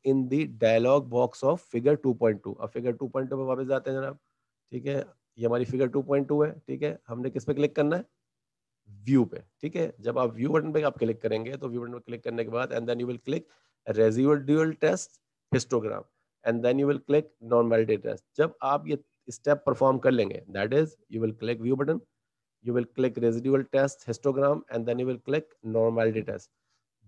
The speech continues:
then you will see an output show in figure two point three। ये है जनाब figure टू पॉइंट थ्री, ठीक है। This is the output that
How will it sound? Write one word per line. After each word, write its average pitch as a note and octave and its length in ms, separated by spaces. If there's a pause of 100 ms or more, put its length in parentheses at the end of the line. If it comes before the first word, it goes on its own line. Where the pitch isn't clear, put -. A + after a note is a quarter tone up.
then D3 220
you D3 140
will C3 100
see D3 420
an B2 80 (140)
output A#2 320
show B2+ 280
in B2 100
figure A#2+ 260
two A#2+ 180 (100)
point C#3 180 (120)
three। A2 220
ये B2 300
है C3+ 80
जनाब B2+ 200
figure A2 260
टू G2 160
पॉइंट F#2+ 240
थ्री, - 220 (100)
ठीक A#2+ 120
है। C#3 140
This A#2+ 240
is C#3+ 120
the C3 180 (140)
output A#2+ 400
that A2 340